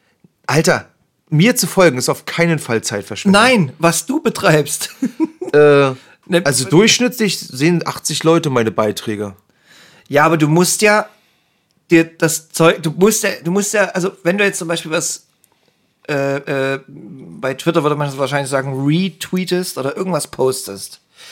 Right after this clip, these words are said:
Speaker 2: was du vielleicht von einem anderen, äh, Instagram-Follower hast oder sonst irgendwo im Netz gefunden hast und das einfach postest. Du musst ja erstmal Zeit investieren, um das alles zu finden.
Speaker 1: Wieso? Nee, ich poste bloß eigene Sachen.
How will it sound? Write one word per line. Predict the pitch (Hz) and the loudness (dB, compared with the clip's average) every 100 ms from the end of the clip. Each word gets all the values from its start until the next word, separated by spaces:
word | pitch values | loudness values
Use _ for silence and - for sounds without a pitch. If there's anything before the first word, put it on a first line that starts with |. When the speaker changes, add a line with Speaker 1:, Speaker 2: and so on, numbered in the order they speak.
| - - | -20 -14
Speaker 2:
was | 131 | -8
du | 165 | -6
vielleicht | 139 143 - | -2 -2 -2
von | 143 | -4
einem | 139 | -4
anderen, | 139 170 165 156 156 156 | -2 2 4 4 0 -2
äh, | 160 147 170 | -4 -6 -10
Instagram-Follower | 156 165 160 156 151 156 151 147 | -6 -2 0 0 0 -2 0 0
hast | 151 143 | 0 -4
oder | 131 131 | -8 -4
sonst | 156 156 | -4 -4
irgendwo | 160 151 | -6 -4
im | 151 | -4
Netz | 156 - | -6 -8
gefunden | 143 151 147 143 | -6 -6 -4 -6
hast | 147 | -6
und | 139 | -8
das | 123 | -10
einfach | 139 143 - | -8 -8 -6
postest. | 131 127 - 98 - - - - - | -6 -6 -10 -16 -20 -20 -18 -18 -10
Du | - | 0
musst | 165 214 | 2 2
ja | - | 0
erstmal | 180 147 139 | -2 -6 -4
Zeit | 160 165 | 0 0
investieren, | 202 202 202 - 220 240 202 | 0 -6 -6 -6 -4 -4 -4
um | 180 | -4
das | 175 - | -4 -6
alles | 156 156 | -10 -8
zu | 160 | -2
finden. | 196 240 - 98 _ _ _ | 0 0 -2 -20 _ _ _
Speaker 1:
Wieso? | - 104 | -14 -10
Nee, | 107 135 | -6 -6
ich | - - | -8 -10
poste | 127 117 - | -8 -8 -8
bloß | 117 - | -10 -10
eigene | 110 110 180 | -14 -10 -8
Sachen. | 156 123 | -8 -10